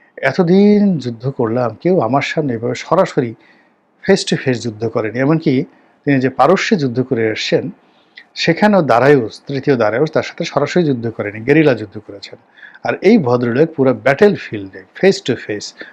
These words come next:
আমার সঙ্গে যুদ্ধ করেছেন। তো তিনি খুব অবাক বিস্ময়ে তার দিকে তাকিয়েছিলেন যে, বীর তো বীরকে বুঝে,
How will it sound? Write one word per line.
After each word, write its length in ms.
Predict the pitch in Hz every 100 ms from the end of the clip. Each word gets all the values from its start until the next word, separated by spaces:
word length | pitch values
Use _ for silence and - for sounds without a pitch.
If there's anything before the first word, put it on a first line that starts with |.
| -
আমার 140 | 156
সঙ্গে 220 | 143 135 110
যুদ্ধ 220 | 113 110
করেছেন। 520 | 110 104 101 - 107 - _ _ _ _ _ _ -
তো 80 |
তিনি 200 | 151 180
খুব 220 | 180 147 123
অবাক 280 | 110 147
বিস্ময়ে 640 | 156 120 - - 123 98 180 - _ -
তার 180 | 117
দিকে 160 | 113 110
তাকিয়েছিলেন 600 | - 110 - 123 - 113
যে, 580 | 107 110 113 117 123 123 123 _ _ _ _ _ 139
বীর 200 | 127 190 180
তো 80 | 170
বীরকে 340 | 139 127 123
বুঝে, 440 | 101 101 - -